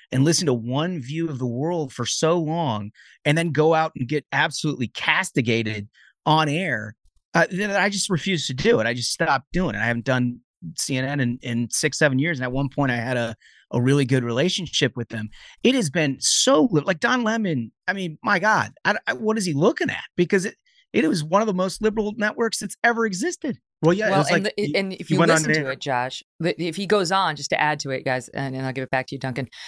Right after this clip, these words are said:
Speaker 3: Um, he goes on in this exchange with Colbert to say, um, "Look, we're just gonna hold people to account. That doesn't mean we're going liberal or conservative.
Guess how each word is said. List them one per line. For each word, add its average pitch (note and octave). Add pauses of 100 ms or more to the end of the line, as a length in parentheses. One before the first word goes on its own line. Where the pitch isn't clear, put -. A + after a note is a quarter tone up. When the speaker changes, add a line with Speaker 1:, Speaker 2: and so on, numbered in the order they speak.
(180)
Speaker 3:
Um, D3 (420)
he A3
goes G3+
on A3
in G3
this D#3+
exchange D#3+
with C#3 (240)
Colbert D#3+
to C3+
say, C#3 (400)
um, C#3 (680)
"Look, F#3
we're G3
just -
gonna C#4+
hold F3+
people E3+
to E3
account. D#3
That B3
doesn't A3
mean F#3+
we're F3
going E3
liberal D#3+
or D3+
conservative. D#3+